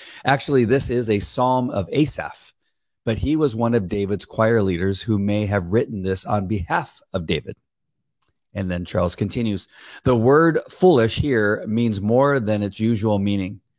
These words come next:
For earlier, David says, 'I was envious of the foolish when I saw the prosperity of the wicked,'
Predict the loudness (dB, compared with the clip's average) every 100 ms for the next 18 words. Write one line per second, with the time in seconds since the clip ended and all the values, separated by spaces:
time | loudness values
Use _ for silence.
0 | _ _ -20 -2 0 4 4 4 4 4
1 | 2 -2 -8 -2 0 0 -2 -2 0 -2
2 | -6 -16 _ _ _ _ _ _ _ _
3 | _ _ _ _ 2 2 2 2 2 2
4 | 2 0 -4 -6 -4 -6 -2 -2 -2 -4
5 | -8 -10 -16 _ _ _ -2 2 2 0
6 | 2 2 0 -4 -8 -6 0 2 2 0
7 | -6 -10 -12 -10 -6 -6 -8 -16